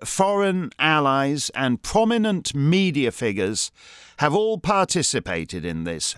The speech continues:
knowingly. Knowingly. Uh, that's what they did last time, and they paid no price. This time round, they've been laying the ground for chaos well in advance.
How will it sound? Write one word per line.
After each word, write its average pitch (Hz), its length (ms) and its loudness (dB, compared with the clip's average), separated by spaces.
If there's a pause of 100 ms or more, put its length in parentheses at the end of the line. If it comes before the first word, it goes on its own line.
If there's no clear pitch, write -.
(140)
knowingly. 143 1120 -2 (560)
Knowingly. 82 800 -4 (880)
Uh, 110 120 2
that's 196 280 2
what 254 160 0
they 220 160 0
did 165 240 0
last 127 360 2
time, 147 220 2
and 127 100 2
they 120 120 2
paid 147 320 0
no 147 180 0
price. 90 380 -2
This 196 200 -2
time 202 300 0
round, 175 260 2
they've 143 100 0
been 135 220 2
laying 175 300 2
the 156 80 0
ground 143 340 2
for 135 120 -4
chaos 131 580 0
well 131 260 2
in 123 140 0
advance. 85 600 -4